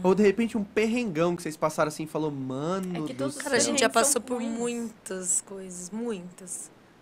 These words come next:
Speaker 3: Tipo
Speaker 2: Ah, eu tenho uma situação super engraçada pra Bruna, não pra mim. A gente
Speaker 1: <laughs>
Speaker 2: acampou no Glastonbury. Então, o primeiro festival que a gente foi. E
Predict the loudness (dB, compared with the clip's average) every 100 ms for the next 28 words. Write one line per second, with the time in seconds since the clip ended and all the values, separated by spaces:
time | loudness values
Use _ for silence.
0 | -20 -20 -18 -16 -14 -2 4 4 4 0
1 | -4 -2 0 2 0 -6 -10 -8 -10 -12
2 | -10 -8 -4 -6 -2 -4 -4 -6 -6 -6
3 | -8 -10 -10 -10 -10 -10 -14 -18 -12 -12
4 | -10 -6 0 0 2 0 4 4 6 6
5 | 2 4 2 2 -2 -4 0 0 -2 -4
6 | -2 -2 -4 -6 -12 -14 -10 -10 -12 -20
7 | -12 -8 -6 -6 -6 -6 -6 -6 -6 -6
8 | -6 -12 -14 -4 2 2 0 -12 -20 -20
9 | -20 -20 -10 -6 -4 -4 -4 -2 -4